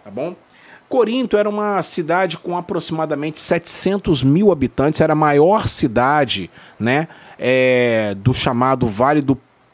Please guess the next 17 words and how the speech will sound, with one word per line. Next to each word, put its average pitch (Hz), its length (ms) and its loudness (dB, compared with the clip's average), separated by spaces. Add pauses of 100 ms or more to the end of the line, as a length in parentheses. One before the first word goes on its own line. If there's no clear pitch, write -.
Peloponeso, 143 1300 2 (420)
né? 131 280 -2 (240)
E 151 60 -4
Corinto 202 360 2
se 214 120 2
tornou 196 280 2
uma 208 120 2
cidade 175 380 0
muito 262 320 2
importante. 135 800 0 (680)
Importante 220 680 -4 (140)
como? 101 440 0 (1040)
No 151 160 0
contexto, 160 800 -6 (180)
é, 131 440 -6 (140)
a-, 165 160 2
n-, 180 220 2